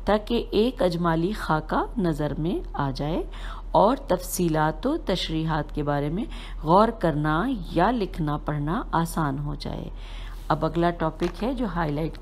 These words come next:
किया है, जो कि, जो unvan है विलादत।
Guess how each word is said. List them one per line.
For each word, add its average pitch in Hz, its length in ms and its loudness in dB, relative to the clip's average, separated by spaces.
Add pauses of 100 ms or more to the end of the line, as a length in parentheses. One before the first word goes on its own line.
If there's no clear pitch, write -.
किया 165 160 0
है, 214 280 -4
जो 214 160 0 (160)
कि, - 540 -4 (280)
जो 165 180 2
unvan 151 360 0
है 240 120 -2
विलादत। 139 680 -2